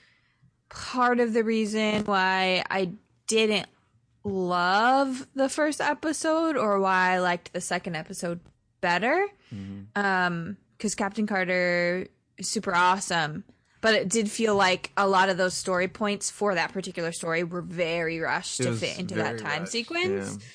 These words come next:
Speaker 1: Whereas, like, with the second episode, I feel like there's a little bit more wiggle room because it was a little bit different of a story.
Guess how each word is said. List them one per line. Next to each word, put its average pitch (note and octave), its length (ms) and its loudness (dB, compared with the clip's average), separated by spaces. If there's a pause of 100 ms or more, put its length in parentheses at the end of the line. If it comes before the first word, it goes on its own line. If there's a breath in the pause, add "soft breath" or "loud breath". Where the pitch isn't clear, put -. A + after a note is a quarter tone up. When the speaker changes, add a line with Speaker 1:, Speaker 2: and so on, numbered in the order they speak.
(280 loud breath)
Speaker 1:
Whereas, G#3 380 2
like, F#3 280 0
with G3 320 -4 (420)
the F#3+ 120 -2
second F#3+ 460 -2
episode, F3+ 480 -2
I E3+ 100 2
feel F3+ 180 -4
like E3+ 160 -2
there's F3+ 180 -4
a F#3 80 -6
little D4 580 -2
bit C#4+ 240 -4
more B3 420 0 (180)
wiggle A3 760 2
room F#3+ 400 0
because F#3+ 400 -2
it F#3+ 120 -2
was E3+ 520 -2 (1200 soft breath)
a F3 320 -10
little F4 360 -2
bit D4+ 140 0
different B3 280 0
of G#3+ 60 -2
a G3 60 -6
story. G3 640 -4